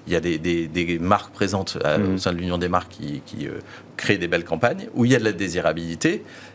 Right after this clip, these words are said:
Speaker 1: et il y a des nouveaux critères qui sont inclus dans cette campagne-là.
Speaker 2: Hmm.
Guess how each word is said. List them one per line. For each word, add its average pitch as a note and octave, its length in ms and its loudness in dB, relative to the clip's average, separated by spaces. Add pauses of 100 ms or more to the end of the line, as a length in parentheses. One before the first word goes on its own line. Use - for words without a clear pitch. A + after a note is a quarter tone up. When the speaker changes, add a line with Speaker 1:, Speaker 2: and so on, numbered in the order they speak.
(120)
Speaker 1:
et B2 120 4
il C3+ 80 4
y A#2 60 6
a G#2+ 40 4
des G#2 120 0
nouveaux G#2 240 4
critères A#2+ 340 0
qui - 120 -6
sont G#2+ 200 2
inclus F#2 280 0
dans G#2 100 2
cette - 180 -6
campagne-là. F2 400 0
Speaker 2:
Hmm. F#2 140 0